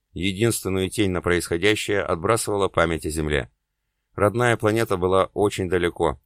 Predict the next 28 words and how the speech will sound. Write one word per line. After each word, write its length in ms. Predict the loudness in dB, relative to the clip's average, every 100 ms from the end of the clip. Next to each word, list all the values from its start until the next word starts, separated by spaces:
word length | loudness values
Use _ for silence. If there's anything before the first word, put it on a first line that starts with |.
| _
но 160 | -2 0
они 160 | 2
обязательно 580 | 0 0 0 0 0 -4
вернутся. 580 | -2 0 0 -4 -6 -10 _ _ _
Должны 340 | 2 2 4 2
вернуться, 560 | 2 0 -2 -2 -6 _
а 100 | -4
иначе 280 | -2 -2 -2
зачем 320 | -2 0 -2
все? 240 | 0 -4 -4 _ _ _
Что, 400 | -16 0 0 0 -4
осесть, 500 | -6 -2 -2 -2 -6
пустить 360 | -6 -4 -6
корни, 400 | 0 0 2 -2 -4
завести 420 | -4 -2 -2 -4
двух 240 | -2 -2
жен 280 | 0 0 -2 -10 _ _ _
и 80 | 0
расти, 480 | 0 0 -2 -4 -4
расти 380 | -2 -2 0 0
от 140 | 0
класса 320 | 0 0 0
к 60 | -2
классу, 440 | 0 0 0 -6 -6
от 160 | -4
ранга 280 | -2 0 -2
к 80 | 0
рангу? 400 | 0 0 -4